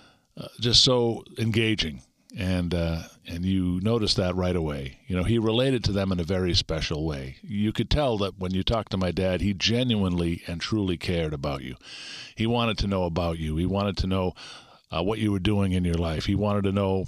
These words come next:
what you cared about. He wanted to know what you were concerned about. And he just had that way about him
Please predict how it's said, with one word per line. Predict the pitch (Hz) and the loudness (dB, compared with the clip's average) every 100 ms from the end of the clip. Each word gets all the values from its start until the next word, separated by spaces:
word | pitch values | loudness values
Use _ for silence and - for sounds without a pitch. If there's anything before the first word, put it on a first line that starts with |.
| - | -6
what | - 98 104 | -4 -2 -2
you | 95 | -2
cared | 107 104 92 | 0 2 0
about. | 80 73 69 - | -2 -6 -8 -10
He | 90 | -6
wanted | 87 95 98 | -2 0 0
to | 101 | 0
know | 101 | 0
what | 95 101 | 0 0
you | 98 | 0
were | |
concerned | 87 92 - - 95 82 | -2 2 4 4 2 0
about. | 71 69 64 - - - - _ _ | -4 -6 -10 -14 -20 -20 -20 _ _
And | 101 101 98 95 | -2 0 0 2
he | 110 | 2
just | 107 127 - | 2 2 2
had | 123 117 | 2 2
that | 110 92 | 0 2
way | 95 98 78 69 | 2 2 0 -4
about | 76 85 95 87 | -4 0 0 0
him | 73 | -6